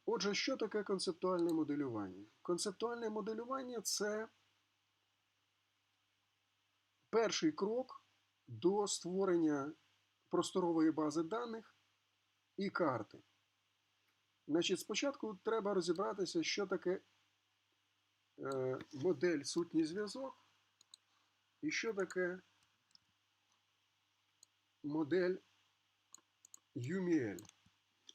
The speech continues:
Для цього треба подивитися в мережі.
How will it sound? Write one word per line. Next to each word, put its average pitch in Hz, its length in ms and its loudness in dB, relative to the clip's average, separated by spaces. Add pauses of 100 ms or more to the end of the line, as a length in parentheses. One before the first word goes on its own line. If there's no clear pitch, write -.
(800)
Для 185 100 -2
цього 214 300 -4
треба 180 360 -2
подивитися 147 760 0
в 143 60 -6
мережі. 233 500 -2